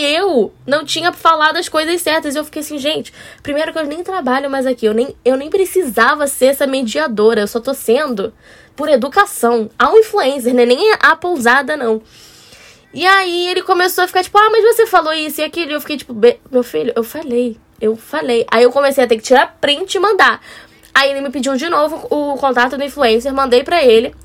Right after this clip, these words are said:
Aí o influencer começou a me mandar mensagem e print do que o cara tava falando com ele, tipo, meio que duvidando de mim. E ele falou, "Cara," aí o influencer falou comigo, falou, "Olha,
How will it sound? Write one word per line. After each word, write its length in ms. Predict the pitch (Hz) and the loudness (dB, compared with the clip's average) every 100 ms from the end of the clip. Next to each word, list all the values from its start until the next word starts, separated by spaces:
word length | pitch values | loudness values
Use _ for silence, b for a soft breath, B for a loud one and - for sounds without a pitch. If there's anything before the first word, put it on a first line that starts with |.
| B B B | B B B
Aí 180 | 277 311 | 0 0
o 60 | |
influencer 760 | 440 - 359 294 392 - 220 220 b b | -4 -2 0 2 0 2 0 -2 b b
começou 380 | - 311 339 349 | -4 0 0 2
a 80 | 339 | 0
me 100 | 339 | 2
mandar 320 | 392 403 339 | 2 4 4
mensagem 580 | 277 262 269 302 277 247 | 2 0 0 0 0 -4
e 40 | |
print 640 | 240 - 294 403 359 - 185 _ _ _ _ _ _ - - | -2 0 2 0 -4 -4 -6 _ _ _ _ _ _ -20 -10
do 200 | 262 269 | -6 -6
que 100 | 320 | -6
o 60 | 320 | 0
cara 280 | 285 302 | 2 2
tava 280 | 330 294 339 | 0 0 0
falando 340 | 339 330 320 320 | 0 -2 -2 -2
com 100 | 381 | 0
ele, 280 | 349 320 | 0 -2
tipo, 180 | 277 240 | -6 -2
meio 160 | 254 247 | 0 0
que 100 | 277 | -2
duvidando 640 | 277 269 311 254 277 294 | -8 -6 -2 2 2 0
de 140 | 302 381 | -2 -2
mim. 200 | 403 311 B B | -2 -4 B B
E 60 | 320 | -8
ele 100 | 349 | -6
falou, 200 | 349 320 | -6 -2
"Cara," 480 | 330 339 339 226 - - | 0 2 0 -6 -10 -4
aí 160 | 220 233 | 0 0
o 60 | |
influencer 340 | 254 254 247 254 | 0 -2 -2 0
falou 240 | 247 254 | -2 -2
comigo, 160 | 294 262 | -4 -6
falou, 180 | 262 | -2
"Olha, 220 | 302 269 | -2 -2